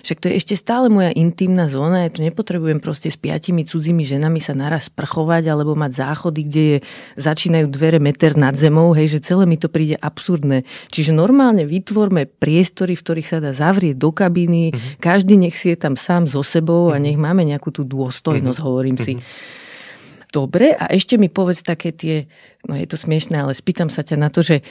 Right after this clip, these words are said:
Speaker 1: či budeme musieť sa naučiť šesťdesiatsedem zámen, keď dovolíme ľuďom prejavovať sa tak, ako potrebujú?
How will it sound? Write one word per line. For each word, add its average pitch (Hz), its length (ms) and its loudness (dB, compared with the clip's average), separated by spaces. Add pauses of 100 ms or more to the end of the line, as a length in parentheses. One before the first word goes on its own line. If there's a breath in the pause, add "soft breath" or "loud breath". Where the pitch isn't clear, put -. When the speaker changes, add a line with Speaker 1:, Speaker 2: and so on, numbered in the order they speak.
(100)
Speaker 1:
či 185 160 2
budeme 208 640 6
musieť 180 560 2
sa - 20 4
naučiť 170 460 2
šesťdesiatsedem 156 720 0
zámen, 143 560 0
keď - 400 -8
dovolíme 160 880 4
ľuďom 147 400 2
prejavovať 143 420 0
sa 143 120 -12
tak, 135 180 -6
ako 135 160 -8
potrebujú? 127 640 -6